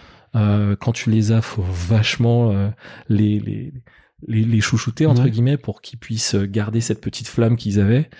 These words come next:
Speaker 1: Et, et c'est ce que j'ai fait ces dernières années et, et, et j'en suis arrivé à un moment où, pff, j'en ai un peu marre de, de continuer à faire ça parce que, euh, j'ai pris quelques claques ces derniers temps, voilà.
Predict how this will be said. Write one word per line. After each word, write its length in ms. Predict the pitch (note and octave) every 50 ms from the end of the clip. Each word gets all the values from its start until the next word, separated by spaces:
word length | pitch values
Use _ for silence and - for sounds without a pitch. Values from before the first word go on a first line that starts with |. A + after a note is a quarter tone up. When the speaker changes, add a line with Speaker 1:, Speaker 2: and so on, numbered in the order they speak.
| - - - - - - _ _ -
Speaker 1:
Et, 380 | - - G3 G3+ G3+ G#3 - - -
et 240 | - A2+ G#2+ G#2+ G#2
c'est 180 | G2 - - A2+
ce 80 | -
que 120 | - - B2
j'ai 120 | A#2 B2+
fait 200 | A#2 - G#2+ G#2+
ces 120 | - - A2
dernières 380 | G#2 G#2 G#2 G#2 G2+ G2 G2
années 500 | G2+ G2+ G#2+ B2+ D3 D3 A#2+ G2+ G2 - -
et, 40 | -
et, 440 | G#2 G2 G2 G2+ G2+ G#2+ - - A2+
et 40 | G2
j'en 180 | F#2 G2+ G2
suis 260 | - - - - A2+ A2+
arrivé 340 | G#2 G2 G2+ G#2 G2 A2+
à 60 | G#2+ G#2
un 100 | G2+ G2+
moment 360 | G2 G2+ G2 A2 B2 C#3 B2
où, 340 | G#2 G2+ G2 G2 G2 G#2 - - - - - - - - - - _ _ _ _ _ _ _
pff, 500 | - - - - - - - - - - - -
j'en 260 | - - - G2+ G2 G2+
ai 20 |
un 100 | G2+ G2+
peu 140 | - - G#2+
marre 280 | G2+ G#2+ A#2 B2 B2
de, 720 | G#2+ G2+ G2 G2 F#2+ F#2+ G2+ - - - - - - - - - - - _ _ _ _ _ _ _ - - - _ -
de 100 | A#2 A2+
continuer 560 | - - - A#2 A#2 - - A#2 A#2 B2 B2
à 80 | A#2+ A2+
faire 200 | - A#2 G#2+ -
ça 200 | - B2 B2 B2
parce 200 | - G#2+ - -
que, 100 | - G#2+
euh, 260 | G#2 G#2+ G#2 F#2+ F#2+
j'ai 140 | F#2 F#2 G2
pris 180 | - - A2+
quelques 280 | - A2 G#2 - - G2+
claques 220 | - - G#2+ G#2+
ces 120 | - - G2
derniers 260 | G2 G2 G2 G2+ G2+
temps, 180 | - A2 G2 G2
voilà. 160 | G2+ G#2